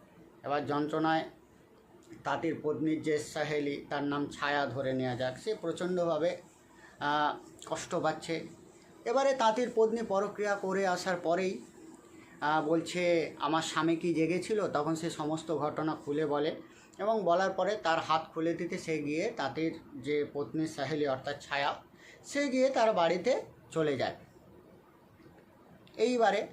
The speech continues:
আবার গভীর রাতে তাঁতির আবার মদ্যপ যে নেশা একটু কেটে যায়, আবার উঠে বলছে, "এখনও তুমি কথা বলো, কেন তুমি ওই পরপুরুষের সাথে দেখা করতে গিয়েছিলে?"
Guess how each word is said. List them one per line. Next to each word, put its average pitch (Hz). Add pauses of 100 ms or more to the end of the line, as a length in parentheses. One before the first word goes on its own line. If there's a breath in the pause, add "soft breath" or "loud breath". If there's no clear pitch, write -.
(680)
আবার 202
গভীর 196
রাতে 190 (680 loud breath)
তাঁতির 170 (460 loud breath)
আবার 170
মদ্যপ 160
যে 151
নেশা 156
একটু 151
কেটে 156
যায়, 147
আবার 151
উঠে 160
বলছে, 156
"এখনও 160
তুমি 190
কথা 165
বলো, 156 (580 loud breath)
কেন 180
তুমি 196
ওই 175
পরপুরুষের 170
সাথে 160
দেখা 151
করতে 147
গিয়েছিলে?" 127